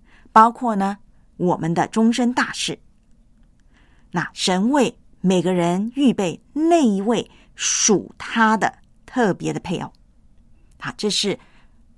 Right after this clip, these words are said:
预定论。那么神预定或者是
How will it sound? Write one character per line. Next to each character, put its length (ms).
预 160
定 200
论。 200
那 100
么 200
神 400
预 240
定 280
或 180
者 180
是 320